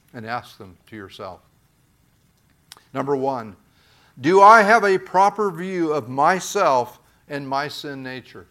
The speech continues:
Do I have a proper view of myself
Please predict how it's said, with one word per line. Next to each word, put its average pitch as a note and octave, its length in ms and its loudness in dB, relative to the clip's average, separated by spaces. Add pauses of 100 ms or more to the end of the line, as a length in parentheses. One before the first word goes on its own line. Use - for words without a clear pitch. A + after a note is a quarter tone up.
(1040)
Do F3+ 360 4
I F#3 220 4
have E3+ 560 0 (520)
a D3+ 160 0
proper F#3+ 560 0
view D3+ 640 -6 (240)
of C#3 220 -2
myself D3+ 840 -2